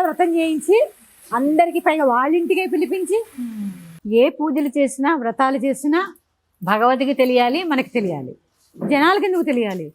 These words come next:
Speaker 1: ఇలాంటి వరలక్ష్మి వ్రతాలు, వినాయక, వినాయక చవితి, ఇవన్నీ అలాగే తెలుస్తాయి కదా. ప్రత్యేకించి కొన్ని మొక్కుకుని చేసే ఉంటాయి,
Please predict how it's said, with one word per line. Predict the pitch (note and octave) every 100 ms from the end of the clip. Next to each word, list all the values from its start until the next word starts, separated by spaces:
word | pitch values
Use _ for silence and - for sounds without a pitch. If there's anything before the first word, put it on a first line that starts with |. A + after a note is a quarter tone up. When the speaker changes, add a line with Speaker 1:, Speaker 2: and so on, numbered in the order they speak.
| _ _ _
Speaker 1:
ఇలాంటి | E4 F4
వరలక్ష్మి | D#4 C4 C4 - B3
వ్రతాలు, | A#3+ A#3+ A#3+
వినాయక, | D#4 D4+ C4+ B3 A#3+ A#3
వినాయక | A3 G#3+ A#3 A#3 A3
చవితి, | B3 A3+ A3+ F#4+
ఇవన్నీ | F#4+ E4 F4 G#4+
అలాగే | F#4 G4
తెలుస్తాయి | G4+ D4 - B3+ F#3+
కదా. | E3 F#3+ C4+ - - -
ప్రత్యేకించి | D4 C#4+ G#4 G4+ G4+ G4 D4+
కొన్ని | C#4+ C#4
మొక్కుకుని | B3+ B3 C#4+ F4+ E4
చేసే | D#4 C#4 C#4+
ఉంటాయి, | A3+ G3+ E3